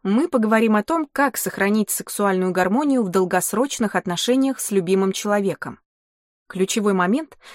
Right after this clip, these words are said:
поддерживать живой интерес друг к другу и не давать страсти угаснуть со временем.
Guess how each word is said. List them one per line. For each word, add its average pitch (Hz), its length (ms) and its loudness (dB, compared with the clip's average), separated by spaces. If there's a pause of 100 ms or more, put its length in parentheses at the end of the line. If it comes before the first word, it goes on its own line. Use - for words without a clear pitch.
(140)
поддерживать 247 640 2
живой 220 320 4
интерес 220 400 2
друг 196 280 -2
к 196 40 2
другу 226 400 -2 (240)
и 226 80 -2
не 254 160 6
давать 277 340 4
страсти - 480 0
угаснуть 202 520 0
со 202 180 0
временем. 156 500 -2